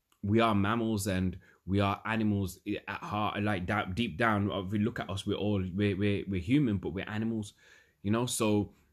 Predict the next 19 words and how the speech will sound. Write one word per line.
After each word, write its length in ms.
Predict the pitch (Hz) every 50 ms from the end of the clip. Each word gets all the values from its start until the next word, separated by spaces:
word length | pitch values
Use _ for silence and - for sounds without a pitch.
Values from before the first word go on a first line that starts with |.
| _ _ -
we're 120 | 98 110
gonna 180 | 104 131 131 127
have 240 | 120 123 120 113 -
these 200 | 127 120 113 -
things 240 | - 117 113 107 95
just 260 | - - 120 - -
like 160 | 113 - -
animals 360 | 104 107 104 101 98 90 85 - _
do, 240 | - 98 101 113 113
do. 320 | - 95 - 104 110 117 120 - - - - _
So 460 | - - - 120 117 113 107 98 - - - _
fear, 580 | - - - - 160 165 156 139 123 113 101 - - -
it 180 | - 123 - -
kinda 260 | - 165 160 165 139 - - 127
exaggerates 720 | 113 98 92 110 120 135 123 120 113 107 107 95 - - - -
everything 440 | 120 113 110 104 - 120 107 101
around 420 | 98 92 90 95 101 110 113 110 110
us. 180 | 107 104 - _ _ - _ _ _ _ _
So 460 | - - - 113 107 104 104 92 87